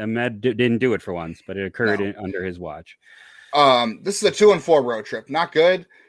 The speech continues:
Speaker 2: And you know what stinks about it is they could have easily gone five and one on this road trip, Jeff.
Speaker 1: Yeah.
Speaker 2: They could have. They won at Boston on Friday. They blew it in, in the extra innings, uh,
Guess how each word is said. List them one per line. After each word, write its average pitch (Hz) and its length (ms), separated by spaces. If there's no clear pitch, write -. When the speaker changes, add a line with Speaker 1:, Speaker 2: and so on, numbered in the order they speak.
Speaker 2:
And 143 140
you 151 60
know 180 80
what 160 140
stinks - 320
about 110 320
it 101 140
is 110 440
they 202 160
could 285 180
have 127 80
easily 127 300
gone 107 260
five 120 220
and 107 120
one 113 120
on 101 80
this 101 160
road 104 180
trip, - 320
Jeff. 98 220
Speaker 1:
Yeah. - 180
Speaker 2:
They 120 140
could 165 180
have. 131 140
They 127 140
won 135 280
at 147 120
Boston 139 400
on 120 120
Friday. 101 540
They 110 160
blew 147 340
it 131 80
in, 135 140
in 123 140
the 120 280
extra - 280
innings, 117 260
uh, - 20